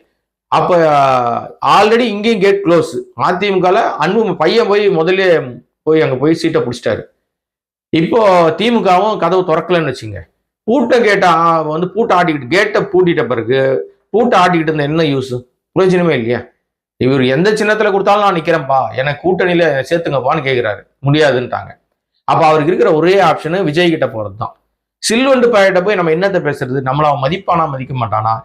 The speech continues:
நமக்கு உரிய மரியாதை கிடைக்குமா இல்லையான்னு மருத்துவர் ராமதாஸுக்கு தெரியல. அவருக்கு இருக்கிற ஒரே ஆப்ஷன் அதான்.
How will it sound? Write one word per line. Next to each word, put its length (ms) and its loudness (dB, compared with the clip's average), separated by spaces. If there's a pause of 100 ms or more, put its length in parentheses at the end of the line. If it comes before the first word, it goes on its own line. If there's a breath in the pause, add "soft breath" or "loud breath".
(160 soft breath)
நமக்கு 260 -2
உரிய 220 2
மரியாதை 360 2
கிடைக்குமா 400 -4
இல்லையான்னு 480 -4 (380)
மருத்துவர் 420 -2
ராமதாஸுக்கு 460 -4
தெரியல. 280 0 (800)
அவருக்கு 380 2
இருக்கிற 240 4
ஒரே 140 4
ஆப்ஷன் 320 0
அதான். 220 -2